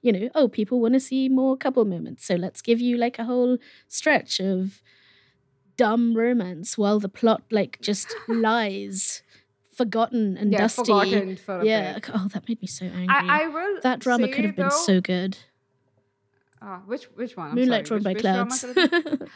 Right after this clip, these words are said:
Speaker 1: <laughs>
Speaker 2: Oh. The, th-, the thing is that I have so much nostalgia wrapped up in it that even though it just, like, completely, it completely sat on its, like, uh, heels at one point, it just, just refused to do anything, I still have really great memories,
Speaker 1: True.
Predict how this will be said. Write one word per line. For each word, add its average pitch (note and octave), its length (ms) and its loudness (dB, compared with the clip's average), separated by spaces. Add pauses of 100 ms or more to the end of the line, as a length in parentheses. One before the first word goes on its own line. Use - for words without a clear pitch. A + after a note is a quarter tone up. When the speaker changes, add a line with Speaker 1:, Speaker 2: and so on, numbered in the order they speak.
(120)
Speaker 1:
<laughs> - 200 -20
Speaker 2:
Oh. F3 260 -8 (720)
The, D4 140 -8
th-, C4+ 220 -10
the E4 140 -6
thing F4 220 -6
is F#4 140 -8
that D#4+ 220 -2
I B3+ 160 2
have D4+ 160 -6
so D#4 120 -8
much D4 220 -6
nostalgia A3+ 720 -2
wrapped A3+ 280 0
up G#3 200 -4
in B3+ 80 -8
it C#4 140 -6
that B3+ 180 -4
even C4 300 -8
though C#4 160 0
it A#3 320 -6
just, B3 360 -8
like, A3+ 360 -4
completely, B3 960 -8 (460)
it - 220 -8
completely C4+ 520 -8
sat G#3 580 -2
on G#3+ 220 0
its, G#3 420 -8
like, F#3+ 340 -8 (320)
uh, A2+ 260 -20
heels A#3+ 360 -10
at A#3 180 -4
one A3+ 200 -2
point, A3 360 -6
it G#3 140 -10
just, G#3 240 -14
just G3 180 -14
refused A3 300 -14
to G#3+ 60 -10
do G3 160 -8
anything, B3 480 -10 (300)
I C4 120 0
still F4+ 240 -4
have B3 340 -6
really A3 320 -8
great G3+ 340 -10
memories, A#3 640 -10
Speaker 1:
True. G3+ 380 2